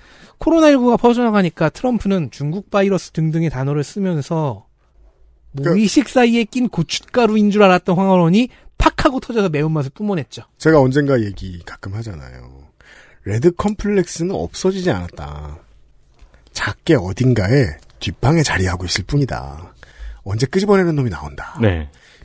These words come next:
Speaker 2: 미국에서는 그걸 백 년 만에 다시 끄집어낸 놈이 트럼프였던 거고요.
Speaker 1: 그러니까 알고 보니까 고춧가루 덩어리였던 거야.
Speaker 2: 음.
Speaker 1: 이 사이에 낀 게.
Speaker 2: 네.
Speaker 1: 그리하여 중국인을,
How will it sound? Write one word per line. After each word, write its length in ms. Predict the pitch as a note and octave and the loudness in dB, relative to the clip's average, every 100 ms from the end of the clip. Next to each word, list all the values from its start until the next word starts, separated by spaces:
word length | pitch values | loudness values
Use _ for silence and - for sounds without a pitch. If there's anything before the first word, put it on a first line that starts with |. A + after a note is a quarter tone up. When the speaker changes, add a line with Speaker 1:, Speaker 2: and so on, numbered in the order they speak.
| G3 | -4
Speaker 2:
미국에서는 460 | D3+ E3+ E3 G#3 | 2 4 4 0
그걸 180 | G3 G3 | 2 0
백 180 | - C#3 | 2 -2
년 120 | G3 | 0
만에 140 | G#3+ F#3+ | 0 -4
다시 180 | - - | -6 -6
끄집어낸 340 | G3+ G#3 F#3+ | 0 2 2
놈이 160 | D#3+ F3+ | -2 -4
트럼프였던 480 | - C4 C4+ A3 F#3+ | -4 0 2 2 -2
거고요. 220 | A#2 E2 | -6 -8
Speaker 1:
그러니까 240 | C#2 F3+ | -10 -6
알고 180 | A3+ A3+ | -2 -2
보니까 220 | B3 A3 | 0 0
고춧가루 460 | F#3+ - - A#3 G#3 | -2 -2 -4 -4 -4
덩어리였던 480 | C#3 D#3+ F3 D3 A#2 | -2 0 0 0 -10
거야. 260 | F#2+ - _ | -12 -20 _
Speaker 2:
음. 220 | E3+ D#3+ E3 | -4 -4 -4
Speaker 1:
이 80 | |
사이에 260 | D#3+ F3 D3+ | -2 0 0
낀 200 | - E3+ | -4 -10
게. 200 | A2+ - _ | -10 -16 _
Speaker 2:
네. 120 | C3 A#2+ E2 C2+ _ _ _ _ _ _ _ _ _ _ _ _ | -10 -10 -10 -20 _ _ _ _ _ _ _ _ _ _ _ _
Speaker 1:
그리하여 340 | - A3 A3 G#3 | 0 4 6 4
중국인을, 640 | F3 F3+ G#3 G#3 E3+ A2 | 2 0 0 0 0 -2